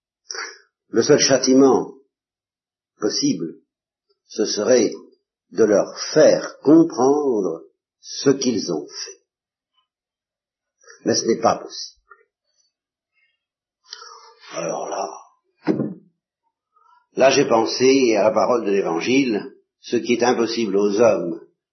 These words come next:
est possible à Dieu », et j'ai compris ce qu'était le jugement dernier,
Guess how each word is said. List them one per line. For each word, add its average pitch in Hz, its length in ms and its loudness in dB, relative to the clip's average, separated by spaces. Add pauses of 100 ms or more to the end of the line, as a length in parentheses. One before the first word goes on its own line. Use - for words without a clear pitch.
est 117 140 -2
possible 101 420 -4
à 78 80 -6
Dieu », 143 440 -2
et 107 120 -2
j'ai 113 140 0
compris 95 340 -2
ce - 80 -10
qu'était 104 220 -2
le 113 40 -4
jugement 107 340 0
dernier, - 520 -6